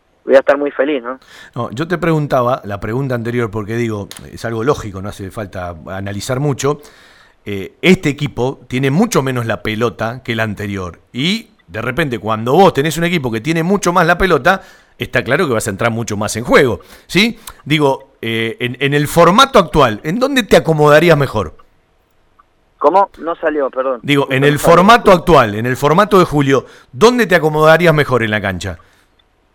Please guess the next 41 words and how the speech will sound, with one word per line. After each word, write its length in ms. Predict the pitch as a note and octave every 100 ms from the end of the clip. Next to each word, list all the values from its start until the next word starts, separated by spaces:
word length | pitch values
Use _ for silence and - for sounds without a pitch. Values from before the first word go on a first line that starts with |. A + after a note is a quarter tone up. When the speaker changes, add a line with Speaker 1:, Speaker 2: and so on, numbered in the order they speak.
| _ _ _
Speaker 2:
¿Más 180 | A#2+ C#3
cerca 260 | D#3+ C#3+
de 80 | C3+
los 120 | B2+
puntas, 320 | B2 A#3+ A#3 F3+
más 100 | C#3
cerca 200 | C3+ C3
de 60 |
los 100 | B2+
volantes? 520 | A#2+ D#3 A#3 A3 G#3+ G3+ - -
Porque 320 | E3+ E3 F3+
este 140 | F#3+ G#3+
equipo 280 | F#3 B3+ F#3
tiene 200 | F#3+ F3+
menos 220 | C#4 F#3
la 100 | C3+
pelota 260 | C3+ B2+
que 60 | A#2
el 60 | A2+
anterior, 360 | G#2+ G#2+ G2+
por 120 | F#2
lo 80 | A2+
tanto 180 | C#3 F#3
la 80 | E3
vas 160 | C#3+
a 60 | C#3+
tocar 260 | B2 B2+ C3+
menos 220 | C#3 B2
que 80 | F#3+
antes. 400 | D#3+ A2 F#2+ - _ _ _ _ _ _ _ _
Speaker 1:
No, 260 | F#3+ F#3+ C#3
sí, 140 | D#3+
eso 260 | D3+ D#3 D#3+
es, 80 | C#3+ _ _
eso 240 | B2+ C#3
es 60 | C3+
de 180 | A#2+ A#2+
verdad, 480 | A2+ A#2 D3 B2+ G#2+
son 160 | A#2+
diferentes 580 | A#2+ A2+ A#2 C3 C3 B2+
funcionamientos, 800 | - A2+ A#2 A2+ A#2+ D#3 D3+ C#3